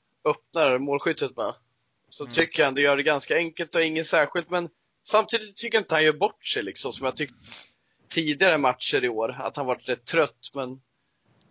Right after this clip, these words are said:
Speaker 1: han var fan bra alltså. Och det kanske passade mot Norwich,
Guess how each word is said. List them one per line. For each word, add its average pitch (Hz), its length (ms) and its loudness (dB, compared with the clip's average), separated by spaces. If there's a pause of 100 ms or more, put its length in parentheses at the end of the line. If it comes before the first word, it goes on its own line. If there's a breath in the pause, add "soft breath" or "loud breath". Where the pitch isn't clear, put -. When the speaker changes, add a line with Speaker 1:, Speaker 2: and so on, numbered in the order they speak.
(120)
Speaker 1:
han - 180 -8
var - 60 -2
fan 123 260 -2
bra 147 380 0
alltså. 123 320 -4 (320)
Och 135 400 -4 (340)
det - 80 0
kanske 226 260 4
passade 190 540 2
mot 147 180 -4
Norwich, 127 520 -6